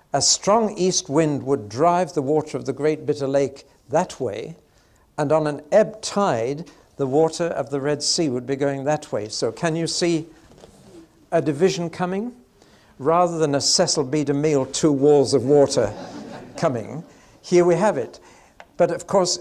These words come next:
it doesn't explain the miracle at all. Why did the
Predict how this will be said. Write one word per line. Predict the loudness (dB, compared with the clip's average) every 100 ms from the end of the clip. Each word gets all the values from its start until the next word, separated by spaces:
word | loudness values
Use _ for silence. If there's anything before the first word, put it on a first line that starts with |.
| -8 -8
it | -4 0
doesn't | 0 0 -6
explain | -6 -6 -4 0 0 0
the | -4
miracle | -4 -4 -6 -8 -12 -10
at | -10 -6
all. | -8 -8 -16 _ _ _ _ _ _ _ _ _ _
Why | -4 2 2 2 -2
did | -4 -4
the | -4 -6